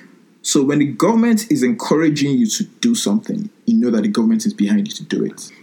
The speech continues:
If I have a renewable energy company and I know that the government is gonna partner with me, there'll be a lot more incentive for me to do that.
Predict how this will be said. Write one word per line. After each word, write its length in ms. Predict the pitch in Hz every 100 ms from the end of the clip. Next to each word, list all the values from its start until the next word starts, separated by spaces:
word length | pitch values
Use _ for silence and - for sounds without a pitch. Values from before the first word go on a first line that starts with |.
| _ _
If 200 | 147 147
I 80 | 135
have 240 | 196 254
a 80 | 160
renewable 460 | 139 147 151 147 -
energy 340 | 135 131 127
company 460 | 117 120 110 104 95
and 120 | 117 117
I 60 |
know 200 | 120 135
that 120 | 120 113
the 60 |
government 320 | 113 120 120
is 60 | 117
gonna 180 | 113 107
partner 340 | 117 107 113
with 160 | 104 -
me, 180 | - - _ _ _ _ _ _ - -
there'll 160 | 131 127
be 200 | 170 165
a 40 |
lot 460 | 123 120 131 143 117
more 340 | 127 120 117
incentive 720 | 113 107 - 156 143 143 110
for 100 | 101
me 80 | 113
to 140 | -
do 160 | - -
that. 240 | - -